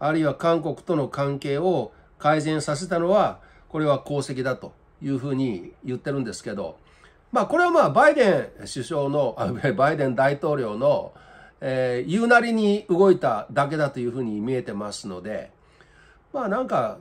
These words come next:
岸田さん、アメリカに辞めるって相談して、それがなんか、ワシントンポストにも何らかの形でリークされて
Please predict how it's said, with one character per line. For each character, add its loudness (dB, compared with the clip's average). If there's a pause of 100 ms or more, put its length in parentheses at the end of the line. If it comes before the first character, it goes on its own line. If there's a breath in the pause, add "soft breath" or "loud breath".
岸 -20
田 -6
さ -4
ん、 0
ア 0
メ -2
リ -8
カ -2
に 0
辞 0
め 0
る 0
っ -4
て -8
相 0
談 0
し -8
て、 -2
そ -8
れ 0
が 0
な 0
ん -4
か、 -4
ワ -6
シ -8
ン -2
ト -8
ン -8
ポ -6
ス -14
ト -8
に -2
も -4
何 -4
ら -6
か -10
の -8
形 -8
で -6
リ -6
ー -10
ク -20
さ -6
れ -6
て -10